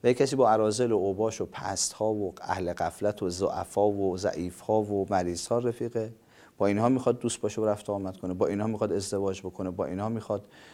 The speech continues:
مهمونی بره، با اینها می‌خواد مسافرت بره، قیمتش هم همون اساساً دوست و به قول قرآن رفیق، رفیق قیمت ما رو مشخص می‌کنه. اینکه تو دلت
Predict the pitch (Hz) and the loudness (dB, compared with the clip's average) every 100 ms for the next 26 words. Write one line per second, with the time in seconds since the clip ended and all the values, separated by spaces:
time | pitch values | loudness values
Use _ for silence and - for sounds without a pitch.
0 | - - - 110 113 104 101 101 101 98 | -20 -20 -4 -2 0 0 0 2 0 2
1 | 95 95 110 110 113 107 104 - 95 98 | 0 0 -4 -4 -6 -6 -8 -8 -6 -6
2 | 95 98 92 95 82 85 110 - 120 131 | -6 -6 -6 -4 -6 -8 -10 -8 -10 -12
3 | - _ _ - - - 104 95 90 92 | -18 _ _ -20 -20 -4 0 2 2 2
4 | 120 117 135 123 143 160 - - - 104 | 2 2 2 6 8 10 8 4 2 4
5 | 104 104 98 104 101 123 117 104 - 139 | 6 6 6 6 6 8 8 8 6 6
6 | 151 151 117 - _ - _ - - 113 | 6 4 2 -4 _ -20 _ -8 6 6
7 | - 156 - 120 139 147 135 123 117 95 | 6 4 6 8 6 2 2 2 2 -2
8 | - 76 - 76 - - - 101 - 156 | -6 -8 -6 -4 -6 -10 -16 -12 -2 2
9 | 156 147 143 147 160 160 - | 4 8 10 12 12 12 4